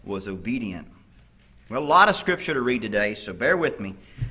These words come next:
Acts twenty-seven, verse one, "And when it was determined that we should sail into Italy, they delivered Paul," remember he was a prisoner, "and certain other prisoners, and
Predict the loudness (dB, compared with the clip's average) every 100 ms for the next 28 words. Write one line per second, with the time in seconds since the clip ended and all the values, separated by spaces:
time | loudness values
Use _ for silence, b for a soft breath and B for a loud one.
0 | 0 2 2 -2 -4 -2 2 2 2 -2
1 | -4 -4 -4 -2 0 2 2 2 0 -2
2 | -2 2 2 2 0 0 0 -4 -4 -4
3 | 0 2 4 2 0 0 0 0 -2 -4
4 | B B -4 0 2 4 2 2 -2 0
5 | 4 4 4 2 0 -2 -4 -4 -6 -2
6 | -2 -2 -2 -2 -4 B B -2 0 2
7 | 2 4 4 4 4 2 0 0 0 0
8 | -4 -4